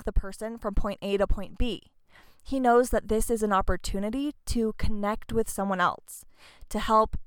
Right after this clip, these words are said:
ease their anxiety and their discomfort, and to help them know that they're cared about and that they're in good hands. And so that really shows in his work. He goes above and beyond to take care of the patients, even if it's just for those ten minutes. So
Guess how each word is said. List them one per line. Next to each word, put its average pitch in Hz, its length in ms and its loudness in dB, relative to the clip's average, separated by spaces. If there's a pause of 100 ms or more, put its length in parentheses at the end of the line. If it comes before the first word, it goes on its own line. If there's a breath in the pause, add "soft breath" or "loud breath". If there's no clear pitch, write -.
ease 226 320 -6
their 208 360 2
anxiety 208 680 -2
and 190 140 -4
their 202 140 -4
discomfort, 214 720 -2 (320 loud breath)
and 220 100 -6
to - 60 -4
help 254 240 2
them 226 160 0
know 208 260 2
that - 160 -4
they're 214 160 -4
cared 202 320 -4
about 190 300 -2
and 190 120 -8
that 190 140 -6
they're 202 140 0
in 208 120 -2
good 196 220 0
hands. 190 640 -8 (800 soft breath)
And 214 120 -4
so 226 100 -2
that 262 220 2
really 320 260 2
shows 302 380 0
in 240 120 -2
his 202 200 -2
work. 185 220 0
He 139 100 -8
goes 240 240 0
above 208 300 0
and 220 140 0
beyond 202 460 0 (240 soft breath)
to - 120 -2
take - 260 -2
care 196 240 -4
of 190 120 -6
the 185 80 -2
patients, - 520 -4
even 320 280 -2
if 320 100 0
it's 294 160 0
just - 380 2 (400 soft breath)
for 220 100 0
those 208 180 4
ten 202 240 0
minutes. - 460 -8 (840 loud breath)
So 233 300 4